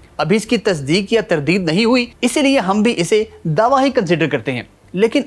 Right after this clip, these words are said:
अगर ये सच निकला तो? अगर Facebook का अपना अकाउंट महफूज नहीं तो सारिफीन के अकाउंट्स कैसे महफूज होंगे? ये है असल मसले की बात, क्योंकि आजकल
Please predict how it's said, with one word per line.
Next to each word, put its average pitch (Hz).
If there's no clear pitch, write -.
अगर 180
ये 247
सच 208
निकला 160
तो? 190
अगर 277
Facebook 175
का 202
अपना 190
अकाउंट 175
महफूज 156
नहीं 196
तो 262
सारिफीन 196
के 277
अकाउंट्स 185
कैसे 175
महफूज 160
होंगे? 208
ये 180
है 214
असल 185
मसले 151
की 147
बात, 104
क्योंकि 285
आजकल 214